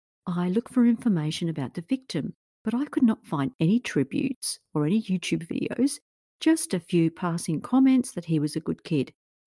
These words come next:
All those family members were quite happy to provide media interviews, but it was always pointing the finger at each other. Even Trey's father believed his ex-wife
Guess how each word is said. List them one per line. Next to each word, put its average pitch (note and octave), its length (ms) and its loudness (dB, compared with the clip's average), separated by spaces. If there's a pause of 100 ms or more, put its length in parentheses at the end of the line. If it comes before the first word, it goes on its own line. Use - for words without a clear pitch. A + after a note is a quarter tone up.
All E4 320 6
those A#3+ 300 0
family F3 420 0
members - 460 -4 (260)
were - 100 -6
quite A#3+ 280 -2
happy G#3 380 -4 (100)
to G3 100 -2
provide D#3+ 480 -2
media D3+ 380 0
interviews, G#3 720 2 (340)
but D3+ 120 0
it - 100 -2
was D3+ 160 -4
always F3+ 540 0 (320)
pointing G3+ 280 2
the C#3 60 -2
finger E3 500 2 (120)
at D3 260 0
each D3 380 -2
other. C#3 340 0 (500)
Even B3 300 6
Trey's E3+ 380 -2
father A#3 560 -2 (280)
believed F3+ 500 0
his - 260 -6
ex-wife G#3 640 -2